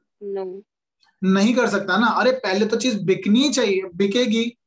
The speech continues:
Speaker 2: Ownership transfer होगी, तभी तो lean का retain करने का अधिकार है। अरे मेरी चीज मेरे पास है, मेरे पास है तो मैं इस पे lean exercise कर सकता हूँ क्या?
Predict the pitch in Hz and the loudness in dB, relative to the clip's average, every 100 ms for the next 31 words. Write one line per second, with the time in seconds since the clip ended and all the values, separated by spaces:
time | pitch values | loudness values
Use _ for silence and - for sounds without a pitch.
0 | _ _ _ _ _ _ _ _ _ 185 | _ _ _ _ _ _ _ _ _ 0
1 | 208 233 269 269 240 220 220 262 240 247 | 2 2 2 0 0 0 0 -2 0 -2
2 | 220 214 220 247 226 240 233 240 220 220 | 0 2 2 2 2 0 2 2 2 2
3 | 226 233 233 226 226 233 226 233 233 240 | 0 0 2 2 2 2 2 2 2 0
4 | 214 247 262 226 233 233 254 233 226 240 | 0 0 2 2 2 0 -2 2 2 2
5 | 226 226 220 208 214 220 220 233 233 226 | 2 2 0 0 2 2 4 2 2 0
6 | 233 233 240 - 214 220 226 220 226 220 | 0 0 -2 2 4 4 4 4 2 2
7 | 196 233 220 254 240 214 | -2 -2 0 2 2 0